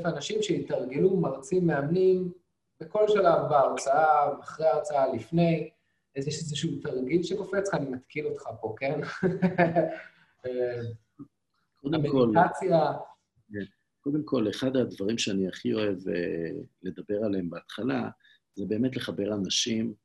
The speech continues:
Speaker 2: למי שהם באמת. אז, אה, אני חושב המתנה הכי גדולה שאני יכול לתת לכם ברגע זה, זה לשאול את השאלה "מי אני?",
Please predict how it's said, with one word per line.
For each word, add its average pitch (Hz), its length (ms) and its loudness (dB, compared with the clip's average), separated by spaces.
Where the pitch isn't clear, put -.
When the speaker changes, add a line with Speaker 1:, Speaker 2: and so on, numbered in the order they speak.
Speaker 2:
למי 87 520 -6
שהם 92 360 -2
באמת. 73 340 -8
אז, 87 340 -4
אה, 92 200 0
אני 95 120 -4
חושב 156 220 0
המתנה 120 380 0
הכי 123 180 -4
גדולה 113 300 0
שאני 107 260 -2
יכול 117 240 -2
לתת 117 240 -4
לכם 101 280 -4
ברגע 110 300 0
זה, 127 340 -2
זה 98 220 -2
לשאול 123 320 4
את - 120 4
השאלה 113 380 0
"מי 113 260 2
אני?", 117 440 0